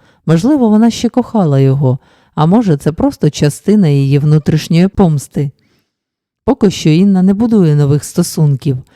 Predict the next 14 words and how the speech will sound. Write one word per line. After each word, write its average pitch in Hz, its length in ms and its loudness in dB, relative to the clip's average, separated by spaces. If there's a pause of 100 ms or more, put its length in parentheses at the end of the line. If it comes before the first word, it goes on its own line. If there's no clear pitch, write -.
(260)
Вона 254 220 0
з 202 60 -2
головою 160 500 2
поринула 160 500 0
в 156 80 0
роботу, 151 540 0 (300)
шиє 226 360 0
вбрання, 139 640 0 (300)
одягає 175 460 0
людей 156 340 2
у 147 80 2
красу 151 420 0
й 220 40 2
гармонію. 143 800 2